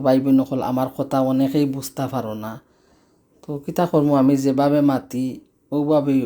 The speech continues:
কথা বললাম। তো বিচিগুলা নিলাম আর একটা বউলে তুলিয়া, আর সমান ডেকটারে হাঁড়িটা ধুইয়া কি করলাম, এই যে আমার খরই চাউলগুলা ভিজাইয়া রাখছিলাম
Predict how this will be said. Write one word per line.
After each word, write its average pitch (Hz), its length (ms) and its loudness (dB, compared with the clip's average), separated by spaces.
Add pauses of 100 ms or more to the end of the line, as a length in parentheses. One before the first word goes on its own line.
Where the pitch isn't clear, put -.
(300)
কথা 131 240 -4
বললাম। 98 420 -10 (280)
তো - 80 -14 (180)
বিচিগুলা 160 560 0 (1120)
নিলাম 143 420 4
আর 139 160 0
একটা 139 180 -2 (100)
বউলে 143 280 2 (340)
তুলিয়া, 135 360 -2 (300)
আর 117 260 -8 (180)
সমান 139 300 2 (100)
ডেকটারে 143 520 0 (180)
হাঁড়িটা 135 340 -2 (120)
ধুইয়া 143 260 0
কি 147 160 -6 (100)
করলাম, 123 360 -4 (1080)
এই 135 160 0
যে 135 80 -2
আমার 127 300 2
খরই 143 360 2
চাউলগুলা 139 420 0 (100)
ভিজাইয়া 139 360 0
রাখছিলাম 120 580 -10